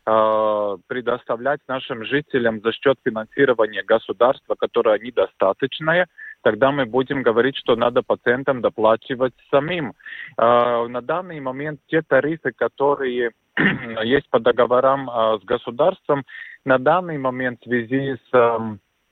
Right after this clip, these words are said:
инфляцией и в связи с тем, что очень сильно увеличились расходы на то, на того, на то, чтобы, а,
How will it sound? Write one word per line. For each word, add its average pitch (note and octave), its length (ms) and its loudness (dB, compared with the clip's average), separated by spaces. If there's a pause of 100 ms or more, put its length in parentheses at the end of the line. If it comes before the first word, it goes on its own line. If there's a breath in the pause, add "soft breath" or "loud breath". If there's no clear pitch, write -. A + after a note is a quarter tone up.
(340)
инфляцией A#2+ 840 2
и A2+ 40 -6
в - 80 -16
связи A#2 340 -4
с - 100 -12
тем, A#2 160 -2
что A2 400 2
очень B2+ 400 -4
сильно B2 260 -2
увеличились A2 680 -2
расходы A2+ 580 0
на A2 160 0
то, G2+ 240 0
на G#2 240 -4
того, A#2+ 360 2 (400 loud breath)
на A2 120 4 (200)
то, C#3 240 2
чтобы, G#2 640 0 (300 soft breath)
а, G#2 520 0